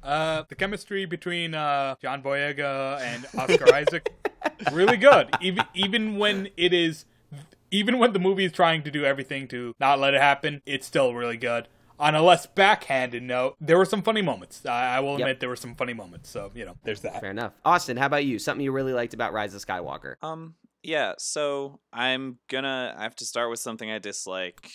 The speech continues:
Speaker 3: because this is, I just wanna hammer it home. Really not impressed with the lightsaber choreography.
Speaker 2: Mm-hmm.
Speaker 3: However,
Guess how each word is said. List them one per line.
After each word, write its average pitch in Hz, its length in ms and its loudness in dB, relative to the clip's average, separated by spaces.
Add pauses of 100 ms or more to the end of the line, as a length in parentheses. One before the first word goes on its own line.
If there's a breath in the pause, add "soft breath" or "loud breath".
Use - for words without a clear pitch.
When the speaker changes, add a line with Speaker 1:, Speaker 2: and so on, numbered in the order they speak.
(100)
Speaker 3:
because 87 480 -14
this 98 180 -10
is, 90 140 -14
I 101 140 -12
just 113 160 -14
wanna 101 340 -8
hammer 123 320 -6
it 117 80 -10
home. 110 280 -8 (300)
Really 175 340 -4
not 180 200 2
impressed 139 380 -4
with 120 120 -10
the 117 80 -10
lightsaber 104 440 -6
choreography. 92 640 -6
Speaker 2:
Mm-hmm. - 200 2 (140)
Speaker 3:
However, 151 680 0